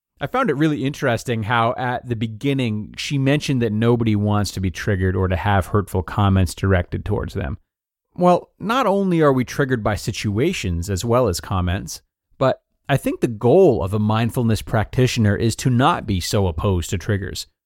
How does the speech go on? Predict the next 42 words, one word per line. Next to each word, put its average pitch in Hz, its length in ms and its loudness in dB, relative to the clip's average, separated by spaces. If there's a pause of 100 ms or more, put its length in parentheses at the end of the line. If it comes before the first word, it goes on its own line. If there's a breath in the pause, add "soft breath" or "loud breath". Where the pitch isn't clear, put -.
(280)
This 131 160 -2
may 214 160 2
sound 139 300 0
odd, 131 360 2 (260 soft breath)
uh, 101 120 -12 (100)
but 131 240 0
it's - 180 -4
because 233 460 -6
triggers 247 520 -6
are 165 340 2
great 160 340 0
learning 160 380 0
opportunities. 90 840 -6 (420)
They 147 140 2
are 160 220 4
direct 139 500 2
lines 131 480 0
of 107 100 0
sight 156 400 0
into 131 280 0
our 113 240 4
insecurities 117 960 -2 (320)
and 117 320 2
can 127 140 0
tell - 260 -4
us - 140 0
a 101 60 -2
lot 135 400 -2
about 123 260 4
ourselves 180 640 2
and, 165 300 0
of - 80 -4
course, - 340 -2
what 147 80 0
we 131 100 2
need 135 180 0
to 113 60 4
work 151 360 2
on. - 260 -4 (540)
For 156 140 0
this 208 240 2
reason, 143 580 -2